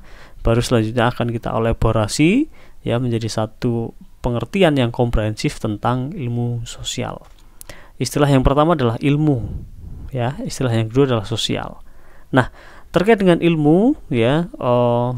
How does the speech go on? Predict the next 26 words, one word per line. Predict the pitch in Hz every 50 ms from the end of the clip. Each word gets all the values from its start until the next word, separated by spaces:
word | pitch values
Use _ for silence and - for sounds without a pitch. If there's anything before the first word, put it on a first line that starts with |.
| 117 - - -
kita | - 135 - - 170 170
biasa | 165 - 131 120 - - 147 135
menggunakan, | 135 127 120 117 113 110 113 127 135 123 127
eh, | 123 - 104 107 - - 113
istilah | - - - 127 120 110
ilmu | - 185 139 139 147 151 156 156 160 175
atau | 135 113 - - 117 110
kemudian | - 117 113 113 113 110 120 117 113 113
juga | - 120 - 113 110 -
ilmu | 143 139 147 156 151
pengetahuan, | 147 - 143 143 139 - 139 127 127 139 139 139 135 139 143 147 147 - - - - - - - - - -
ya, | 101 101 120 139 135 -
dan | - 110 107 -
sebagainya. | - - - 107 101 - 104 123 - - - - - - - - - - - - - - - - -
Nah, | 143 123 - - - - - - - - - - - - - - - - - - - - 233
ini | 226 254 262 220 160 - - - - - - - - - - - - - - -
kembali, | - 190 202 196 175 170 160 135 110 98 - - - - -
ya, | 131 123 131 165 185
menjadi | 185 165 - 147 156 175
dua | 156 - 139 120 131
istilah | 127 - - 135 147 156
yang | 160 135 120
perlu | 120 - 123 120 117
kita, | - - 123 - - - 127 127 123 131 - 233 -
eh, | - 151 123 117 117 110 - - - - -
pilah | - 143 139 139 131 -